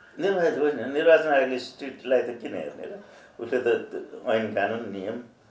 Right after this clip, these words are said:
र निर्वाचनको कार्यविधिलाई पो हेर्नु पऱ्यो त। स्ट्रिटमा, स्ट्रिटको जे भोइस हुन्छ त्यो अनुसार निर्णय गर्ने भन्ने त हुँदैन। त्यसैले यस स्ट्रिटको भोइस र तपाईँको ऊ पनि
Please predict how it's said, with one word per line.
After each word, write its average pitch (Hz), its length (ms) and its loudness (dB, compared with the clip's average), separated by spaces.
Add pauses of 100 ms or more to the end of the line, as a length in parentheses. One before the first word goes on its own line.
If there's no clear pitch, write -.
(300)
र 110 200 2
निर्वाचनको 107 680 2
कार्यविधिलाई 104 600 6
पो 113 120 -4
हेर्नु - 220 -6
पऱ्यो - 220 -14
त। - 1000 -20
स्ट्रिटमा, - 720 2 (400)
स्ट्रिटको 143 460 2
जे 135 240 0
भोइस 110 320 10
हुन्छ 123 160 0
त्यो 127 260 6
अनुसार 117 220 8
निर्णय 110 320 2
गर्ने 98 280 4
भन्ने 87 200 -8
त 95 80 -10
हुँदैन। - 360 -10 (320)
त्यसैले 185 420 6
यस - 260 -2
स्ट्रिटको 180 400 2
भोइस - 480 6
र 180 80 8
तपाईँको 151 380 2
ऊ 139 300 -2
पनि 151 360 0